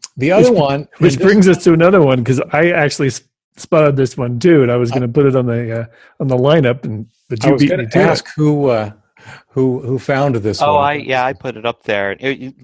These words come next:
Speaker 3: but Leo, you predicted this would
Speaker 1: I did.
Speaker 3: happen. Not this particular company in this particular instance,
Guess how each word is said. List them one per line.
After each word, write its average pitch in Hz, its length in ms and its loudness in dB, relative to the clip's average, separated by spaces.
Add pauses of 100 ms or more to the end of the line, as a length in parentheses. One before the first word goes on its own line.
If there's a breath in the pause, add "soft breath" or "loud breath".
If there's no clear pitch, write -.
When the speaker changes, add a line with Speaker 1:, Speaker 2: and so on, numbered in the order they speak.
Speaker 3:
but 127 140 -8
Leo, 143 240 -2
you 120 220 -4
predicted 98 720 -10
this - 460 -16 (680)
would - 120 -10
Speaker 1:
I - 40 -14
did. - 60 -6
Speaker 3:
happen. 139 300 -8 (300)
Not 123 220 -6
this 117 160 -6
particular - 480 -12
company 110 460 -10
in 90 100 -18
this 98 100 -16
particular - 360 -14
instance, 120 500 -14